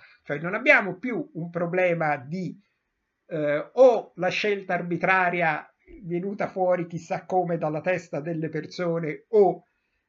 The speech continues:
eh, la norma che dà l'unica soluzione giusta perché ha un unico significato chiaro.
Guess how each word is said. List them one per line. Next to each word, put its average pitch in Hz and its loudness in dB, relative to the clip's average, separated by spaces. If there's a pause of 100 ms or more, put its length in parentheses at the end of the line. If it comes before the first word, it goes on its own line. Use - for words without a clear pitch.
(140)
eh, 147 0
la 175 8
norma 160 0
che 170 -6 (260)
dà 170 0
l'unica 165 0
soluzione 156 -6
giusta 170 -6
perché 156 -4
ha 151 0
un 165 -4
unico 165 -4
significato 151 -6
chiaro. - -10